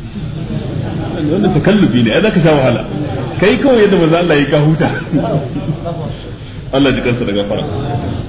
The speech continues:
فلنولينك قبلة ترضاها فول وجهك شطر المسجد الحرام وحيث ما كنتم.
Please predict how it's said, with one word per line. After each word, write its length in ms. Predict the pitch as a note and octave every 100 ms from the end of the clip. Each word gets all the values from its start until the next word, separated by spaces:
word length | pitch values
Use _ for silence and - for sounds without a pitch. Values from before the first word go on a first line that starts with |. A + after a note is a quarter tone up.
| - - - - - - D#3 F3 E3+ - - - - - - E3+ -
فلنولينك 1000 | C3 C3 B2+ C3 C#3 D3 C#3 B2+ C3 C3+ C3
قبلة 340 | C#3 B2 B2 C3
ترضاها 540 | C3 A#2+ B2+ C#3 C#3 D3 - -
فول 540 | A#2+ B2+ D3 D3 C3+
وجهك 480 | C3+ C#3+ C3 C3+ C3+
شطر 340 | B2 C3+ C#3
المسجد 400 | C3+ B2+ C#3 B2
الحرام 640 | B2 B2 C3+ C#3 G#2 G#2 B2+
وحيث 380 | B2+ D3 D3
ما 180 | C#3+ C#3
كنتم. 420 | C#3+ D3+ D3 C#3